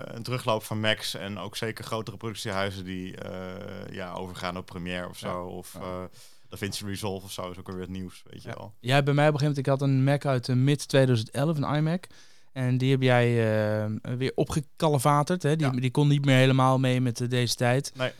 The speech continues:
Speaker 2: Daar heb jij de C D-rom-schijf uitgehaald en een, eh, S S D-schijf
Speaker 1: Ja,
Speaker 2: ingezet. En daar
Speaker 1: klopt.
Speaker 2: weer ging de performance echt, eh, weer, eh, sky high.
Speaker 1: Ja.
Speaker 2: Dat zijn ook dingen die jij doet, hè? Dus ook bestaande
Speaker 1: Ja, zeker.
Speaker 2: Macs weer, eh,
Speaker 1: Ja, klopt, ja. Ja,
Speaker 2: oké,
Speaker 1: ja.
Speaker 2: aanpakken. Ja,
Speaker 1: Eh,
Speaker 2: je doet best veel, tenminste zo klinkt het.
Speaker 1: Ja, klopt, ja.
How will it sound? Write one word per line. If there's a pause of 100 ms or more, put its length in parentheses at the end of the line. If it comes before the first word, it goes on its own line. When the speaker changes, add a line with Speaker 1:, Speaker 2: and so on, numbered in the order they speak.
(120)
Speaker 2:
Daar
heb
jij
de
C
D-rom-schijf
uitgehaald
en
een,
eh,
S
S
D-schijf
Speaker 1:
Ja,
Speaker 2:
ingezet.
En
daar
Speaker 1:
klopt.
Speaker 2:
weer
ging
de
performance
echt,
eh,
weer,
eh,
sky
high.
Speaker 1:
Ja. (460)
Speaker 2:
Dat
zijn
ook
dingen
die
jij
doet,
hè?
Dus
ook
bestaande
Speaker 1:
Ja,
zeker.
Speaker 2:
Macs
weer,
eh,
Speaker 1:
Ja, (100)
klopt,
ja.
Ja,
Speaker 2:
oké,
Speaker 1:
ja. (140)
Speaker 2:
aanpakken. (180)
Ja,
Speaker 1:
Eh,
Speaker 2:
je
doet
best
veel,
tenminste
zo
klinkt
het.
Speaker 1:
Ja,
klopt,
ja.